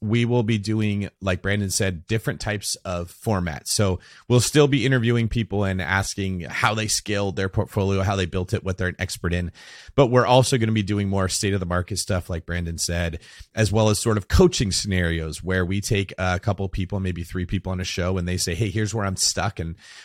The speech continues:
I walk them through what they could do different, and the Seeing Green episodes where you submit your questions directly and I answer those for everybody to hear. Here's what we want. We wanna create something that anytime you have an opportunity to listen to a podcast, you want to come here 'cause we have the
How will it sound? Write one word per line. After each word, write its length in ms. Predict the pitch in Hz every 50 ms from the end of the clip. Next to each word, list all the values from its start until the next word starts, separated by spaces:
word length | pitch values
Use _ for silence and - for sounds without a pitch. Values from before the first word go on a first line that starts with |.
| - -
I 100 | 101 101
walk 380 | 92 85 87 95 95 90 - -
them 160 | 104 95 90
through 340 | - - - 92 92 92 90
what 220 | 87 87 90 -
they 100 | - 90
could 160 | - - 87
do 120 | 78 85 82
different, 360 | 82 104 104 - 123 110 - -
and 180 | 110 110 110 110
the 80 | 95
Seeing 320 | 92 - - 113 98 98 95
Green 220 | 92 98 101 98
episodes 580 | 95 90 - 87 - - 98 90 90 85 - -
where 220 | 90 87 87 85
you 340 | 76 76 80 87 98 107 110
submit 380 | - - - 113 95 95 95 76
your 160 | 82 92 90
questions 500 | - - 104 92 90 - - 87 80 78
directly 540 | - 82 92 139 147 - - 110 98 92 - - - - - -
and 140 | - 98 104
I 40 | 107
answer 240 | 104 101 - - 92
those 200 | 90 92 90 -
for 160 | - 95 -
everybody 140 | 92 87 87 80 90 85 85
to 80 | 78 82
hear. 300 | - - 80 73 - - _ - - - _
Here's 340 | - - 190 220 226 202 175
what 200 | 180 190 131 127
we 100 | 147 143
want. 340 | 127 110 113 104 87 - -
We 120 | 107 131
wanna 240 | 156 180 196 190 170
create 260 | - - 170 160 143
something 340 | - - 165 165 160 151 135
that 180 | 101 95 - _
anytime 680 | - 185 202 220 226 208 160 185 196 208 208 208 202 190
you 300 | 170 120 123 156 185 190
have 340 | 170 143 170 170 175 175 143
an 60 | 151
opportunity 440 | 147 151 151 - 131 117 - 160 143
to 60 | 131
listen 220 | 139 139 - 135 123
to 100 | - 127
a 20 |
podcast, 640 | 104 - 151 147 147 135 - 151 147 143 147 - -
you 240 | 90 104 123 147 143
want 320 | 131 123 139 143 135 - -
to 100 | - 113
come 240 | - - 139 131
here 200 | 113 117 127 123
'cause 200 | 107 110 104 98
we 160 | 101 117 120 120
have 200 | 131 120 110 95
the 160 | 101 95